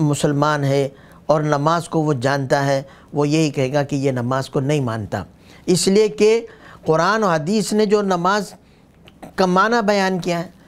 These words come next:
नमाज की जो कैफियत बयान की है, नमाज के जो अहकाम बयान किए हैं और उम्मत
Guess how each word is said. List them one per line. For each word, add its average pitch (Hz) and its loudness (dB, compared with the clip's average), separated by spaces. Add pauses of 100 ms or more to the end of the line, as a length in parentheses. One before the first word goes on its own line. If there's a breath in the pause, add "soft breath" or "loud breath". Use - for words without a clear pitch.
(180 loud breath)
नमाज 185 0
की 214 -4
जो 185 0
कैफियत 214 2
बयान 180 2
की 165 -2
है, 156 -4 (360 loud breath)
नमाज 190 0
के 220 -2
जो 190 0
अहकाम 196 -2
बयान 185 0
किए 160 -4
हैं 151 -6 (300 loud breath)
और 170 2
उम्मत 208 -2